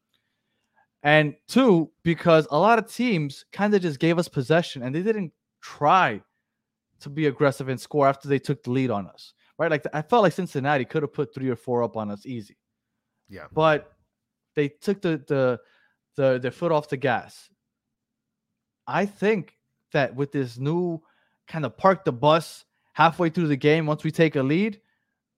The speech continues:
Speaker 1: I think that our defense is gonna be just as difficult to score on. We had Almada locked up. Every time that the Atlanta had the ball,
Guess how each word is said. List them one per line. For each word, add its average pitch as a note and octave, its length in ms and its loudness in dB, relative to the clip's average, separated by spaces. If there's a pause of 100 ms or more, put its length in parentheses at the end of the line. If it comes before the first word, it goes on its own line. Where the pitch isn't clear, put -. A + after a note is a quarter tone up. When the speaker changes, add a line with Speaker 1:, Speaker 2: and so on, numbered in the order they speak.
(120)
Speaker 1:
I D#3 160 -12
think B3+ 240 -10
that G#3 100 0
our E3+ 100 0
defense E3 380 -6
is C3+ 60 -14
gonna D#3 240 -4
be D3 180 -6
just E3 320 -6
as D3 140 -8
difficult D#3+ 420 -6
to C3 80 -12
score G3 380 -2
on. G#2 180 -4 (340)
We A3 220 0
had F3 400 0 (160)
Almada D3+ 540 0 (220)
locked D#3 380 0
up. F#3 280 -4 (560)
Every G#3 220 0
time G3+ 460 0 (220)
that C#3+ 180 -6
the D3 120 -4
Atlanta D#3 420 -2
had F#3 200 -2
the D#3 80 -4
ball, F#3+ 460 -2